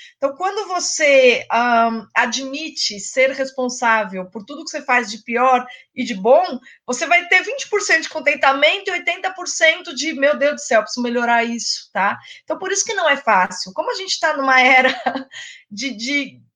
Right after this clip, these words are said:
hedoni-, por que que a gente tá numa era hedonista e imbecilizada? Justamente porque as pessoas são estimuladas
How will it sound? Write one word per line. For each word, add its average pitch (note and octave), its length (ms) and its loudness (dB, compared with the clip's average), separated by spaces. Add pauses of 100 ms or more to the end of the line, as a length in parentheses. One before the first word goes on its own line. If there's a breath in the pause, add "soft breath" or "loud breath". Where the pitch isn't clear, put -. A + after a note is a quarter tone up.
(160)
hedoni-, C#4+ 520 -2
por G4 120 -8
que A4 100 -2
que G#4 60 -4
a G4+ 40 0
gente - 140 -4
tá D#4 120 2
numa C4+ 180 2
era C4+ 120 6
hedonista C4 640 0
e B3 100 -4
imbecilizada? A3+ 920 -2
Justamente C4 640 -4
porque B3+ 180 -10
as A#3+ 80 -8
pessoas C#4 400 -4
são A#3+ 200 -4
estimuladas C4 920 0